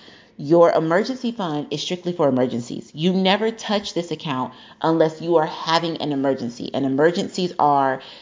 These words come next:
some bill or expense that if you do not pay, it will negatively affect your life, right? It is really going to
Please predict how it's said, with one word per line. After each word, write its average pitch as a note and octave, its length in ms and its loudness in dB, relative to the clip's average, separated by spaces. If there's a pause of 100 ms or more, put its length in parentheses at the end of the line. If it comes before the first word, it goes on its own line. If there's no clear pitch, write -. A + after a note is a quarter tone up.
(160)
some D3+ 400 2
bill F3 340 2
or F3 140 2
expense C3 680 -4
that C#3+ 280 0
if E3+ 200 0
you F3 140 2
do F3+ 200 2
not D#3 300 2
pay, C3 320 -2
it - 320 2
will D3+ 160 2
negatively C#3 760 0
affect C3 480 -4 (140)
your C3+ 240 2
life, - 340 -6
right? C#3 220 0
It C#3 100 2
is A#2 140 -4
really D#3 260 4
going D3 240 0
to C#3 160 -8